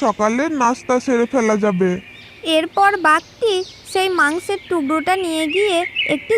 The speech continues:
Speaker 2: ঝোপের আড়ালে রেখে দেয় এবং সে বনের দিকে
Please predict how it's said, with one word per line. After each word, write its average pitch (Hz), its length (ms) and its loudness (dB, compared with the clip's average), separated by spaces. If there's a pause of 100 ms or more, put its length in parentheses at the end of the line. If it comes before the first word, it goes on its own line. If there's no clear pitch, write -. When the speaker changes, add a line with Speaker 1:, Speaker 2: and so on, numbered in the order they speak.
Speaker 2:
ঝোপের 320 340 0 (100)
আড়ালে 311 300 2 (100)
রেখে 330 240 0 (100)
দেয় 254 180 0 (420)
এবং 277 180 0 (180)
সে 359 140 0 (460)
বনের 302 380 0
দিকে 339 200 -4